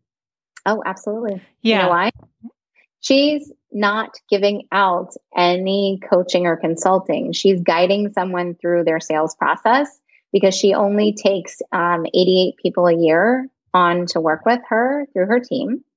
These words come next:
Speaker 1: And her team is usually the one that's doing the calls. So that's another aside.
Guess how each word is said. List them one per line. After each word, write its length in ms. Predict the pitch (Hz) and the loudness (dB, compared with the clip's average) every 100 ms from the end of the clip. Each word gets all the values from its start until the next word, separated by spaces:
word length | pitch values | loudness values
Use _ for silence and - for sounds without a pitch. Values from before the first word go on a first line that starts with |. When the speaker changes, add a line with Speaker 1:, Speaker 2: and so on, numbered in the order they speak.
| _ - | _ -4
Speaker 1:
And 80 | 190 | -2
her 100 | 190 | 0
team 300 | - 220 208 | 0 2 2
is 120 | 196 | 2
usually 420 | 180 185 180 180 - _ - | 2 4 2 0 -8 _ -2
the 120 | 190 | 2
one 260 | 185 185 175 | 2 0 -2
that's 240 | 180 - | -4 0
doing 280 | 175 165 175 | 0 2 -2
the 80 | 170 | -6
calls. 520 | 160 156 - 226 - | -6 -4 -2 -2 0
So 140 | 170 | 0
that's 220 | 156 160 | 2 0
another 220 | 170 151 180 | 0 2 0
aside. 540 | 180 165 156 202 | 0 0 2 2